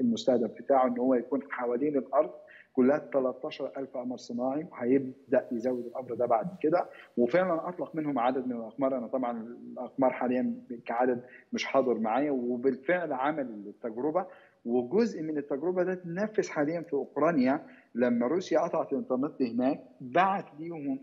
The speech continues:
شحنات أجهزة استقبال، وأطلق سوا-، يعني أقمار صناعية قريبة هناك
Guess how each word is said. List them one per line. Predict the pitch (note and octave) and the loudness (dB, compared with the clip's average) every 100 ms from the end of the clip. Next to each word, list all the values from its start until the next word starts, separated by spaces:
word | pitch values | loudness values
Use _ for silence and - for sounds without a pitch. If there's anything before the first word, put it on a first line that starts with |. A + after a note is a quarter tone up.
| - | -10
شحنات | - B2 D3 D3+ | -16 -4 -2 0
أجهزة | C3 B2+ D3+ D3+ - | -2 -2 -2 -4 -12
استقبال، | - C#3 - - C#3 G3 - - - _ _ | -6 -2 -2 4 4 4 -4 -18 -20 _ _
وأطلق | A2+ B2 F#3 F#3+ D3+ - - | 0 2 2 2 0 0 -12
سوا-، | - C3+ B2+ B2+ C#3 A#2 A2+ B2+ | -2 2 2 -2 -4 -6 -8 -8
يعني | A#2 B2 | -6 -6
أقمار | A2 - D#3 | -8 -2 0
صناعية | E3 D3 C3 B2+ D#3 | 0 -2 -4 -2 -2
قريبة | B2+ B2 A#2+ E3+ F#3 B2+ | -4 -2 0 0 -2 -2
هناك | D3 | -2